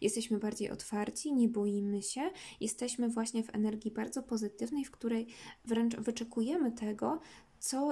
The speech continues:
jeszcze nam się, em, pozytywnego może wydarzyć w naszym życiu. To są, e, myśli, które bardziej idą w kierunku właśnie marzeń, a nie przeszłości. Więc tak jak powiedziałam, w środę możecie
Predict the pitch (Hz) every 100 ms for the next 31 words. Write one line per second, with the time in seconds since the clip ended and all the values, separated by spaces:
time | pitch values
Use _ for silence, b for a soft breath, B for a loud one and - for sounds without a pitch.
0 | - 226 233 240 214 208 214 - 214 214
1 | - 208 208 208 208 208 208 - - -
2 | 226 226 214 220 254 247 220 214 208 214
3 | 214 214 208 - 208 208 214 220 - B
4 | B - 254 294 285 - 240 226 247 330
5 | 254 - 240 220 233 240 240 226 220 -
6 | 220 220 220 220 214 - 214 208 214 202
7 | 196 208 220 381 403 B B - 220 220
8 | 254 262 254 240 262 233 208 - - B
9 | B B 220 226 226 220 233 233 226 226
10 | 226 220 214 - 233 220 220 226 226 220